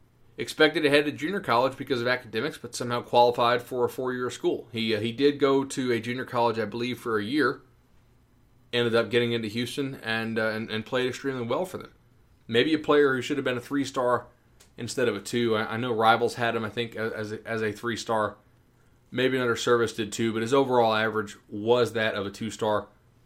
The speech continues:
So those are the five guys in this draft who are projected to go in the first round who were two-stars. And as you can see,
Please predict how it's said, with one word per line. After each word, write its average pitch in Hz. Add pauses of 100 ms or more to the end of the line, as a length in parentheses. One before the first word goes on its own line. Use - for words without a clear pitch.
(300)
So 139
those 220
are 202
the 147
five 160
guys 127
in 120
this 113
draft 107 (640)
who 131
are 120
projected 139
to 139
go 123
in 110
the 104
first 117
round 107
who 113
were 104
two-stars. 110
And 113
as 117
you 123
can 113
see, 160